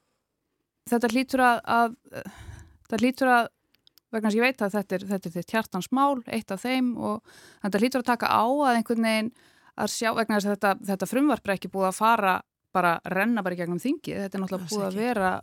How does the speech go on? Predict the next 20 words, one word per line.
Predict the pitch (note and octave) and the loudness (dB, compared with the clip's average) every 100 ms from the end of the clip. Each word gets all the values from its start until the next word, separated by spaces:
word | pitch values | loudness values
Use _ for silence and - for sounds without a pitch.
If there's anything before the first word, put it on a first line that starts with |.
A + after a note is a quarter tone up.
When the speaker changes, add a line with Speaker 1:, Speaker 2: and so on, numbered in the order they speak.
| A3 | -6
Speaker 1:
rosalega | G#3+ B3+ A#3 G#3 A3+ G3+ F3 - | -4 -4 -4 -4 0 0 0 -4
þungt | - C4 - - | -2 -2 -2 -2
og | |
erfitt | A3 B3 G3 D#3+ | 0 0 -2 -4
mál | D#3 G#3+ A3+ | -4 -4 -4
og | G#3+ - | -4 -6
eitt | A2+ F#3 - | -8 -8 -8
svona, | G3+ F#3 - - - - - | -6 -4 -6 -14 -20 -20 -4
eitt | G#3 F#3+ | -2 0
kannski | G#3 F3+ G3 | -2 -2 -2
umdeildasta, | G3+ A3+ A3+ F#3 F3+ E3+ - F3 - _ _ _ - | 0 0 0 -4 -2 -4 -2 -2 -2 _ _ _ -2
umdeildasta | A#3 A#3 G3 E3+ - E3+ | 0 2 -2 -4 -4 -4
málið, | E3 D#3+ D#3 F#3+ - - E3 - G3 | -2 -4 -4 -6 -8 -16 -16 -10 -4
umræðurnar | F#3+ G3 F#3+ F#3 F#3 | -2 2 0 0 -2
á | F3+ F3+ | 0 0
Alþingi, | F#3 - F#3 G#3+ G#3+ | -2 -4 -6 -4 -2
þær | F#3+ F3+ | -2 -4
slógu | - - F#3+ F3+ | -8 -4 -2 0
næstum | G3+ - - F#3 | -2 -4 -6 -4
því | F#3 | -4